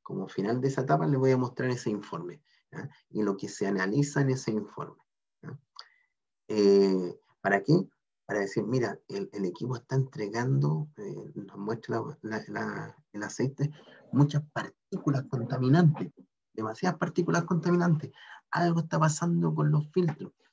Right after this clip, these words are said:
son mal escogidos, algo está pasando, ¿ya? El tamaño de partícula está muy alto". Hay, hay normas internacionales, ¿ya?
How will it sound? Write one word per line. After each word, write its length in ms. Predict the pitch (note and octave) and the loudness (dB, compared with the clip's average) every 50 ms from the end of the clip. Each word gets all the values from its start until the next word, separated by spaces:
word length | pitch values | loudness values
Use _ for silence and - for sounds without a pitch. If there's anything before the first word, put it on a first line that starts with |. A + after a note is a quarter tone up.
| - - _ | -20 -20 _
son 140 | - - G#2 | -6 -2 0
mal 200 | G#2+ A2 A2 G2 | 2 2 2 0
escogidos, 880 | - - - - - - - C3 D3 F3+ F#3 F3+ F3 F3 E3 D3+ D3 D3 | 0 -4 -8 -16 -20 -10 -4 0 2 2 4 4 6 6 6 6 6 6
algo 140 | D#3 E3+ E3 | 4 4 0
está 180 | D#3 - E3+ | -2 -4 -2
pasando, 540 | E3 D#3+ D#3 - D#3 D3+ D3+ D#3 D#3 - - _ _ _ - | -4 -2 -2 0 2 4 4 4 2 0 -4 _ _ _ -10
¿ya? 200 | - G2 G2 - - - - - _ _ | -8 -8 -8 -8 -10 -18 -20 -20 _ _
El 160 | - F2 F2 - | -10 -10 -8 -4
tamaño 300 | F#2+ G2 G2+ G#2 G#2 G#2 | -2 0 2 2 2 0
de 40 | |
partícula 400 | F#2+ F#2+ - - G#2 G2 G2+ F#2 | -2 -4 -6 -4 -4 -4 -4 -4
está 180 | - _ - F2 | -6 _ -8 -8
muy 220 | E2 D#2+ E2 G2 | -8 -8 -4 2
alto". 560 | B2 C#3+ C#3+ B2+ C3 - - D3 D3+ D3+ - - _ _ _ _ _ _ _ _ _ _ _ _ _ _ _ _ _ _ _ _ _ _ _ _ _ _ - - - _ _ - | 4 4 4 4 2 0 0 0 0 0 -2 -6 _ _ _ _ _ _ _ _ _ _ _ _ _ _ _ _ _ _ _ _ _ _ _ _ _ _ -20 -20 -20 _ _ -4
Hay, 800 | G2 G2+ G2+ G2+ G2+ G#2 G2 F2+ F#2 F2+ F2 E2 D#2 D2 - _ _ _ _ _ _ - | -2 0 0 0 0 0 -2 -2 -2 -4 -6 -6 -8 -10 -14 _ _ _ _ _ _ -8
hay 220 | F#2 G2+ G2+ F#2+ | -6 -4 -4 -4
normas 640 | F2 F#2 G#2 C3 D3+ D3+ C3 G2 F#2+ F2+ - - - | -2 0 2 4 4 4 2 0 -2 -4 -6 -8 -10
internacionales, 1000 | F#2 F#2 - - G2 - - G2 F#2+ - - F#2 F#2+ A2+ B2 C3 C3+ D3+ D3+ - _ _ _ _ _ _ | -10 -10 -10 -10 -10 -8 -6 -6 -6 -6 -6 -6 -4 -4 -4 -2 -4 -4 -6 -8 _ _ _ _ _ _
¿ya? 220 | - G2+ G2+ - | -14 -12 -12 -12